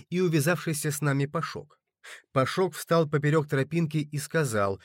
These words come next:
"Не ходи туда, я тебя прошу, нет там ничего хорошего. Я тебе лучше в морду дам. Им надо, пусть они идут, придурки. Пусть сами ловят. Они потом заболеют и сдохнут". В общем, он меня остановил.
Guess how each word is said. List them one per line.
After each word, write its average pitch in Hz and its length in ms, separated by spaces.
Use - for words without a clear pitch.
"Не 104 240
ходи 113 340
туда, 101 200
я 107 140
тебя 110 220
прошу, 117 420
нет 131 380
там 113 200
ничего 117 340
хорошего. - 580
Я 123 180
тебе 139 160
лучше 135 280
в 131 80
морду 107 420
дам. 76 300
Им 123 280
надо, 131 300
пусть 143 300
они 135 360
идут, 110 360
придурки. 104 640
Пусть 147 280
сами 98 340
ловят. 98 500
Они 127 200
потом 143 260
заболеют 123 640
и 135 60
сдохнут". 120 680
В 117 160
общем, 160 320
он 139 120
меня 143 220
остановил. 143 580